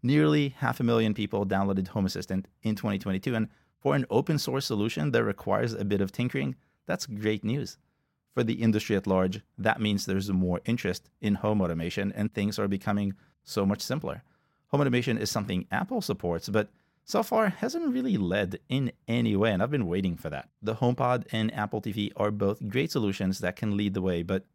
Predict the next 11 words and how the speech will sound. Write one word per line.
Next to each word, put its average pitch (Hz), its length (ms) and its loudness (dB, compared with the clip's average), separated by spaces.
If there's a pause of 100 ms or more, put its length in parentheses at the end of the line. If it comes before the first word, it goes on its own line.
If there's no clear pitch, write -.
(160)
Apple's 120 360 -2
very 95 200 -2
proprietary 95 540 -2
platform 104 560 2
and 90 160 2
lack 95 220 2
of 95 140 -2
interoperability 101 920 2
with 98 220 0
existing 98 500 -2
solutions 104 640 -2